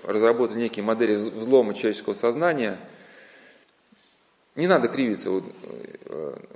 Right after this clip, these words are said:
когда мы говорим слово «секта», потому что люди говорят, что некоторые считают, что секта — это что-то такое примитивное, там, да, такое.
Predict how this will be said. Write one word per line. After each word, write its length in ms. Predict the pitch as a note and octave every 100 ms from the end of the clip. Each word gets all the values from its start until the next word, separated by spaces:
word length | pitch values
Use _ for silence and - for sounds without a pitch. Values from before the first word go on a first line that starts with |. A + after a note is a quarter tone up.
| -
когда 280 | - G#2 G2
мы 80 | G2+
говорим 180 | A2
слово 240 | G2+ A#2+ A#2
«секта», 340 | - F#3 F#3
потому 140 | - G2
что 560 | - G2 D#2+ - - - - - -
люди 260 | A2+ A#2
говорят, 240 | G#2+ A#2+ A2+
что 420 | - F#2+ F#2 F#2 - - - _ _ - -
некоторые 280 | B2 A#2 A2+
считают, 260 | - C#3+
что 100 | -
секта — 280 | - D3 -
это 100 | -
что-то 220 | - A2+
такое 200 | - A2+
примитивное, 640 | A2 G#2+ A2+ A2 F#3 A#2+ F2+
там, 200 | G2 F#2+
да, 140 | A2
такое. 320 | - - -